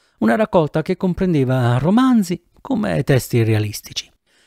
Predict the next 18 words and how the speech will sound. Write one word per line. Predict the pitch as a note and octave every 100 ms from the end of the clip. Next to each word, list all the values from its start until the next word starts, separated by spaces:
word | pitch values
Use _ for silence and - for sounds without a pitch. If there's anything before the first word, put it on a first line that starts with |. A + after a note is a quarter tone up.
| _
Nella | - F#3+ G3
mia | G3+ F#3+
mente | F#3 E3+ E3+
ricettiva, | D#3 D3 - D3 B2+ G#2+ G2
capace | - A2+ B2+ -
di | A#2
assorbire | G#2+ A#2+ A#2 A#2+ A2
molti | A#2 E3 - C3
concetti, | C3 A#2+ B2+ A2+ - B2 _ _ _ -
fu | G3+
rovesciata | F#3+ G3+ F#3+ - C3+ B2 C#3+ -
una | F3 E3
massa | F3+ F#3 -
di | B2+
informazioni | B2+ A#2+ C3 C3 C3 - F3 D3
e | B2
di | A#2
cultura | - B2 - F3 D3